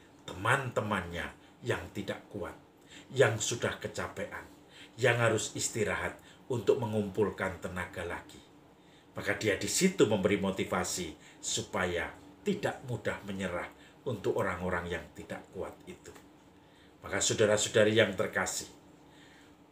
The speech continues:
menjadi pemimpin adalah orang yang jujur, yang berempati, yang seperti anak kecil, bahwa segala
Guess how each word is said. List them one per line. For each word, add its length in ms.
menjadi 480
pemimpin 560
adalah 480
orang 320
yang 240
jujur, 400
yang 240
berempati, 920
yang 160
seperti 560
anak 400
kecil, 400
bahwa 400
segala 880